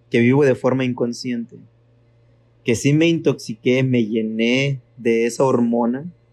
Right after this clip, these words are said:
pero conforme fueron pasando los días, como no fue una cuestión consciente, se acabó esa, esa producción de esas hormonas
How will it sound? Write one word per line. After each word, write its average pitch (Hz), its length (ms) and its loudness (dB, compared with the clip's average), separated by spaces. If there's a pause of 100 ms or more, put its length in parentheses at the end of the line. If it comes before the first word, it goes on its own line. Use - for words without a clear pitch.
(1500)
pero 147 200 4
conforme 151 420 -2
fueron 165 340 0
pasando 175 360 -2
los 156 160 0
días, 139 340 -2
como 123 280 -2
no 139 160 -2
fue 165 180 -4
una 160 220 -6
cuestión 143 440 -2
consciente, 147 920 -4 (720)
se - 180 -2
acabó 127 500 2
esa, 143 680 -2 (160)
esa 143 240 -2
producción 143 1040 0
de 120 220 0
esas 135 260 -8
hormonas 135 800 -4